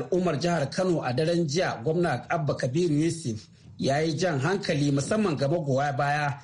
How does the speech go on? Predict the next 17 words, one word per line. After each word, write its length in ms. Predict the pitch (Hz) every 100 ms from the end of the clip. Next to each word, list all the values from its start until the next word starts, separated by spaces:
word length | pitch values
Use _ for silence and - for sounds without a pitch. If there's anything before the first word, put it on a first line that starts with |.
| - -
game 240 | - 117 156
da 140 | 147
muhimmancin 680 | 131 151 170 170 180 - 123
zaman 300 | 117 139 143
lafiya. 540 | 147 143 165 139 - - - -
Yana 340 | - 139 147 127
mai 180 | 120
nanata 460 | 120 170 196 156 151
cewa 460 | - - 175 135 139
lauyoyinsa 880 | 160 170 175 175 180 - 143 - - - -
za 240 | - 143
su 200 | - 127
ɗaukaka 400 | - 160 131 113
ƙara 440 | - 170 170 160
zuwa 360 | 151 170 135 101
kotun 400 | - 170 170 113 -
koli. 440 | 117 110 101 -